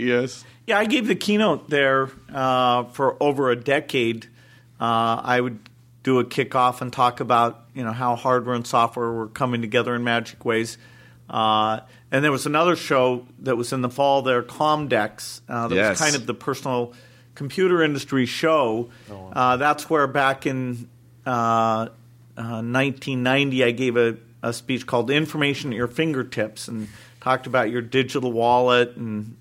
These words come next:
Speaker 2: uh, how all the world's information would be there. No, it was fun. I mean, those, those were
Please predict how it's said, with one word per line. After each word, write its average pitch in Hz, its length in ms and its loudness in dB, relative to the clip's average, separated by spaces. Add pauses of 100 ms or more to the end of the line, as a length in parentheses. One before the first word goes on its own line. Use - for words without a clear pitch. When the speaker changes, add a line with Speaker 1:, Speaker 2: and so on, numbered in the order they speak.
Speaker 2:
uh, 107 480 -2 (400)
how 120 220 0
all 131 240 2
the 131 80 -2
world's 127 300 0
information 127 560 -4
would 117 140 -4
be 127 140 -2
there. 120 340 -2 (320)
No, 165 120 0
it - 20 2
was 208 140 0
fun. 185 320 0
I 135 100 2
mean, 147 140 -2
those, 170 320 0
those 170 420 -2
were 147 520 0